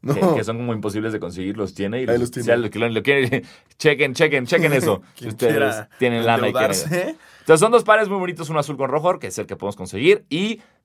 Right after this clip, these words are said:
Speaker 1: el jugador del, de los Rockets, que es el, para mí, el rey de los sneakers de la N B A, P J Tucker, ya los usó los dos para jugar. Así,
Speaker 2: Sí,
Speaker 1: ya,
Speaker 2: no,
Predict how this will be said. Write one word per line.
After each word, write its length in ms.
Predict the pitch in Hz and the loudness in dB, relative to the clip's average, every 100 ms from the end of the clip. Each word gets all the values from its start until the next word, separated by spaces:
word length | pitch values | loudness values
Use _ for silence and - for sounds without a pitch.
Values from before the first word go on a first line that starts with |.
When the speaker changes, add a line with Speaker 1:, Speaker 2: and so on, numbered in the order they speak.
| _ | _
Speaker 1:
el 140 | 123 123 | -4 -4
jugador 300 | 123 127 147 | 2 4 4
del, 280 | 143 117 95 | -2 -6 -8
de 100 | 101 | -6
los 120 | 101 | -2
Rockets, 340 | 123 120 120 | -2 -2 -4
que 80 | - | -6
es 100 | 104 | -6
el, 240 | 110 104 - _ _ _ | -6 -6 -12 _ _ _
para 220 | - 104 104 | -4 -4 -2
mí, 420 | 120 131 131 127 | -4 -2 -2 -4
el 340 | 98 101 101 - | -6 -6 -6 -10
rey 400 | 98 117 127 131 | -6 0 2 2
de 120 | 123 | 0
los 140 | 104 95 | -4 -6
sneakers 380 | 101 113 110 | -10 -6 -4
de 60 | 101 | -2
la 80 | 101 | -2
N 80 | 101 | -2
B 100 | 95 | 0
A, 140 | 98 | -2
P 140 | - 101 | -4 -8
J 160 | 95 | -4
Tucker, 400 | - 117 170 - _ _ _ _ _ | -2 0 0 -2 _ _ _ _ _
ya 240 | 101 123 | 0 2
los 180 | 113 104 | 2 -2
usó 300 | 87 123 127 | -2 2 2
los 240 | 92 98 | 0 -6
dos 320 | 92 82 - _ _ _ _ - - | -6 -6 -8 _ _ _ _ -16 -8
para 200 | - 87 | -4 -4
jugar. 380 | 90 101 90 - _ | -6 -6 -8 -8 _
Así, 240 | 98 - | -4 -2
Speaker 2:
Sí, 40 | 147 | 0
Speaker 1:
ya, 200 | 110 92 | 2 0
Speaker 2:
no, 100 | - | -2